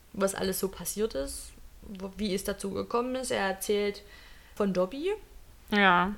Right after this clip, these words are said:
Speaker 1: dass der auch die Briefe abgefangen hat, er deswegen auch nicht antworten konnte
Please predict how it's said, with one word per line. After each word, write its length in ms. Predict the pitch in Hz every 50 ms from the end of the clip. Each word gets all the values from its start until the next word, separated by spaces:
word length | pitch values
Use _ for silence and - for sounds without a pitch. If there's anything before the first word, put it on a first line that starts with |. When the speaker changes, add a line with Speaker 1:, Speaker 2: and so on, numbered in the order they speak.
| - - -
Speaker 1:
dass 160 | - 214 - -
der 140 | 208 196
auch 100 | - 185
die 100 | - -
Briefe 300 | 196 - - 277 269 285
abgefangen 480 | 247 226 214 - 233 226 - 220 214 214
hat, 120 | 208 202
er 100 | - 185
deswegen 460 | 180 185 185 - - - 208 190 196 196
auch 160 | - 202 196
nicht 360 | 202 208 196 - - - -
antworten 440 | - 226 226 - 226 214 214 208 208
konnte 640 | - - 208 202 196 190 196 196 196 190 196 202